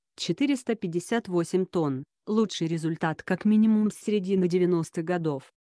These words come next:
Ноябрь. Металл Экспо Апостроф две тысячи девятнадцать помогает В С М П О «Ависмы» обеспечить задел на будущий технологический прорыв. Даст Норильскому никелю большой экономический эффект. Декабрь.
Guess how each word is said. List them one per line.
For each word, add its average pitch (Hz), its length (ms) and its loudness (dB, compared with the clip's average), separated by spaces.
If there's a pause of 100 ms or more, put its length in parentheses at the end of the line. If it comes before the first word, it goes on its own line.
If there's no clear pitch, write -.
(120)
Ноябрь. 180 480 0
Металл 185 460 2
Экспо 147 440 -6
Апостроф 185 520 -2
две 190 220 2
тысячи 190 420 -2
девятнадцать 165 640 -2
помогает 180 540 0
В 202 40 -2
С 233 380 0
М 165 160 2
П 202 160 -2
О 175 140 2
«Ависмы» 185 420 0
обеспечить 196 600 0
задел 180 320 2
на 185 160 2
будущий 170 500 -2
технологический 180 960 -2
прорыв. 160 420 -4
Даст 202 380 0
Норильскому 190 580 2
никелю 170 460 0
большой 165 380 0
экономический 175 720 0
эффект. 175 260 0
Декабрь. 160 540 -4